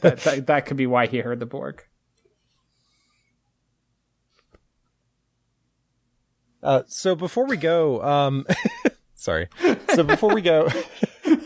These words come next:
Speaker 1: That's just the longest pause.
Speaker 2: I just wanted to bring up on the, on the last episode when I was stuck in a transporter buffer,
Speaker 1: Mm.
Speaker 2: it got me thinking about, you know, possible guest appearances going forward. And, um, I'm wondering,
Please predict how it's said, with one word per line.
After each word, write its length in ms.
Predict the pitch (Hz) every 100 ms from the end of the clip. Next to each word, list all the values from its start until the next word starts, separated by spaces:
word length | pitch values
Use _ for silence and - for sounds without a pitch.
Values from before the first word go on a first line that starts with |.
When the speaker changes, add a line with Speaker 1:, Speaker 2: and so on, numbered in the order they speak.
| - 262
Speaker 1:
That's 360 | 277 269 - -
just 140 | 226
the 80 | 214
longest 480 | 175 170 202 160 -
pause. 200 | 226 196
Speaker 2:
I 40 |
just 140 | 185 247
wanted 240 | 247 208
to 60 | 175
bring 240 | 180 175
up 240 | 160 147 -
on 260 | 160 165
the, 80 | 165
on 160 | 170 175
the 60 |
last 380 | 165 185 214 -
episode 500 | 180 160 156 160 143
when 120 | 139
I 80 | 135
was 140 | 139 135
stuck 280 | 151 139
in 140 | 143 131
a 360 | 120 113 110 101
transporter 640 | - 135 139 - 123 98
buffer, 520 | 87 82 - 85 95 _ -
Speaker 1:
Mm. 320 | 170 226 131
Speaker 2:
it 160 | 139 156
got 180 | 240 269
me 140 | 269
thinking 600 | - 262 262 190 143 131 _ _ _ -
about, 500 | 143 147 151 151 - -
you 120 | 185
know, 120 | 226 208
possible 460 | 214 190 202 196
guest 280 | 180 190 -
appearances 580 | 170 208 220 233 - 117
going 300 | 123 98 95
forward. 500 | - 95 90 92 113
And, 500 | - 117 117 117 113
um, 600 | - 120 120 117 117 107 -
I'm 180 | 147 151
wondering, 480 | 240 294 254 170